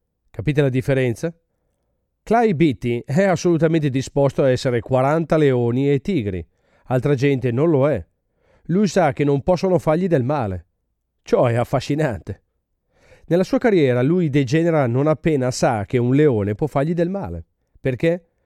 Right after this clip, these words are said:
Perché dice: "Sai cosa? Quel leone mi farà del male. Lo so. Prima o poi Nerone salirà su quella scala, darà una zampata al mio casco coloniale e quella sarà la fine del mio cranio." Che cosa fa?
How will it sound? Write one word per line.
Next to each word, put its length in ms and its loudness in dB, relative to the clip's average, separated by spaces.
Perché 340 2
dice: 440 -2
"Sai 280 0
cosa? 380 0
Quel 220 2
leone 300 4
mi 140 2
farà 200 2
del 160 2
male. 520 -4
Lo 160 2
so. 320 -2
Prima 280 2
o 40 2
poi 360 2
Nerone 560 0
salirà 420 -2
su 160 -8
quella 240 -2
scala, 480 -4
darà 320 2
una 200 2
zampata 480 0
al 80 2
mio 140 2
casco 360 -2
coloniale 720 0
e 140 -2
quella 280 2
sarà 260 0
la 120 2
fine 260 0
del 180 2
mio 120 2
cranio." 540 -2
Che 120 -4
cosa 280 2
fa? 280 0